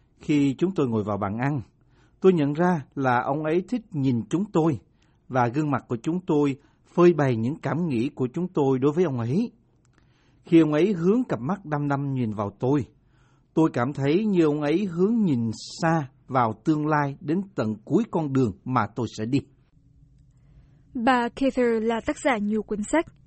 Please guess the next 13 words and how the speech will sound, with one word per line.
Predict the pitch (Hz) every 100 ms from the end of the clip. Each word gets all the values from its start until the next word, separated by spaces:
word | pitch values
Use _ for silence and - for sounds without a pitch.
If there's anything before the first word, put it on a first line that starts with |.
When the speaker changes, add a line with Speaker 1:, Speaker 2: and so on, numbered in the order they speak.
| _ _ - - _ - - -
Speaker 2:
Nhưng | 262 247 233
không | 254 226
cần | 226 208
phải | 214
là | 196
tác | 196 285
giả | 254 190 -
sách, | 302 - - - _ -
thì | 285 254
người | 240 -
ta | 247
mới | 220 214
nói | 208 208 254